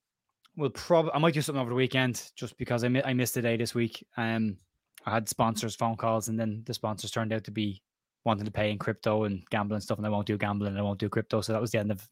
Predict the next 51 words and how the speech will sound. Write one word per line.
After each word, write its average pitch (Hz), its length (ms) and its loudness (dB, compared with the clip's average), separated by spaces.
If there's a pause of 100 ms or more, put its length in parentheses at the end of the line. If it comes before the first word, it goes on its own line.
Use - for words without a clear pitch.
I 135 60 4
wasted 120 340 10
a 110 60 2
day. 104 260 4 (680)
Um, 113 400 8 (140)
so 117 100 8
nothing. 139 440 8
I 143 60 4
might 143 180 10
do 147 80 8
something 135 160 2
over 123 80 6
the 120 60 6
weekend 120 260 6
just 110 120 2
as 117 60 2
a, 110 280 2
a 135 80 4
review 127 380 8
of 131 60 8
the 135 60 6
game 139 200 8
maybe. 135 400 8 (120)
Um, 117 320 2
and 113 120 0
then 117 200 4
next 120 260 2
week 120 160 0
it's 113 80 -6
just - 120 -10
back 110 180 2
to - 80 -4
the 107 60 0
news, 107 280 2
and 110 80 -4
there's 104 120 -2
possibly 110 500 2
a 107 40 0
match 104 240 -4
preview 107 320 -2
with, 101 300 -6
with, 113 180 -2
um, 104 240 -2
Andrew 107 220 -4
Dalton 101 320 -2
stats 98 300 -4
as 104 80 -10
well, 104 280 -2
possibly 104 540 -2
next 98 240 -8
week, 98 260 -8